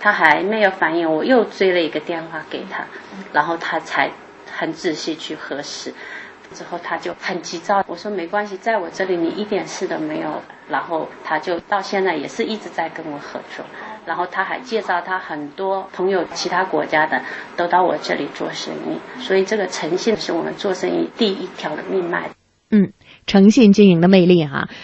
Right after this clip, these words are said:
Speaker 2: 呃，义乌确实培养了一批像刘平娟一样的土生土长的义乌本地成功商人，他们也是成为了义乌这片土地上耀眼的明星。但是呢，我们也发现最近两年全球经济都不太景气。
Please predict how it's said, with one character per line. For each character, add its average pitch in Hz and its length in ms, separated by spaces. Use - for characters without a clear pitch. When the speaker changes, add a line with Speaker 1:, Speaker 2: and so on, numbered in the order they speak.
Speaker 2:
呃， 190 140
义 262 180
乌 262 160
确 269 160
实 220 140
培 190 140
养 170 180
了 175 40
一 185 100
批 202 180
像 190 240
刘 180 100
平 208 180
娟 220 220
一 175 60
样 185 200
的 175 120
土 175 200
生 294 220
土 254 200
长 165 180
的 165 80
义 196 160
乌 214 200
本 151 200
地 269 200
成 175 160
功 175 160
商 180 220
人， 160 220
他 214 160
们 208 80
也 160 100
是 180 140
成 175 160
为 170 80
了 175 100
义 190 140
乌 185 160
这 190 120
片 175 160
土 165 140
地 175 140
上 175 160
耀 208 160
眼 165 120
的 165 80
明 170 200
星。 226 240
但 320 120
是 311 140
呢， 240 140
我 170 100
们 247 80
也 208 80
发 240 160
现 247 160
最 294 160
近 277 120
两 165 160
年 165 200
全 208 240
球 254 180
经 233 140
济 233 180
都 185 220
不 180 100
太 180 180
景 156 200
气。 - 280